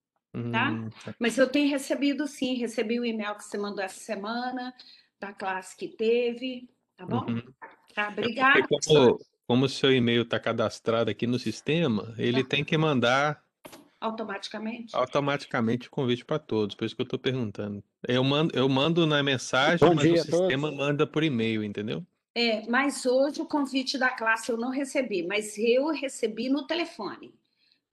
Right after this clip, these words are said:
Speaker 1: pela,
Speaker 2: Ok.
Speaker 1: pelo, pelo Telegram,
Speaker 2: Sim.
Speaker 1: mas, pelo Telegram,
Speaker 2: Tá.
Speaker 1: mas pelo, o, o e-mail não, é por isso que eu te mandei o recadinho. Mas
Speaker 2: Hum.
Speaker 1: é a primeira vez que isso acontece, que eu não recebo,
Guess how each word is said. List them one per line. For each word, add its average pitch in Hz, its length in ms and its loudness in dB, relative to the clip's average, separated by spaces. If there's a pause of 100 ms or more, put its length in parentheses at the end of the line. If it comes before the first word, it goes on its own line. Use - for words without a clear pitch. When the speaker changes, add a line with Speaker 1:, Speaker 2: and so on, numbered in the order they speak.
(140)
Speaker 1:
pela, 214 220 4
Speaker 2:
Ok. 175 720 -6 (540)
Speaker 1:
pelo, 196 760 2 (1600)
pelo 262 280 0
Telegram, 233 540 -4 (580)
Speaker 2:
Sim. 165 200 -10
Speaker 1:
mas, 170 600 -6 (320)
pelo 247 260 -4
Telegram, 226 440 -4
Speaker 2:
Tá. - 80 -10 (260)
Speaker 1:
mas 214 300 -4
pelo, 240 560 4 (160)
o, 190 500 -2
o 226 40 -2
e-mail 226 480 2
não, 208 260 -4
é - 80 -6
por 220 180 -2
isso 240 160 0
que - 60 -2
eu 269 60 2
te 277 120 -4
mandei 277 240 2
o 247 60 -2
recadinho. 220 720 -6 (500)
Mas 214 380 -2
Speaker 2:
Hum. - 20 0
Speaker 1:
é 269 40 0
a 262 140 -2
primeira 294 600 4
vez 302 280 -4
que - 80 -20
isso - 120 -6
acontece, 294 580 -6
que - 100 -10
eu 214 60 -4
não 208 140 -6
recebo, - 500 -10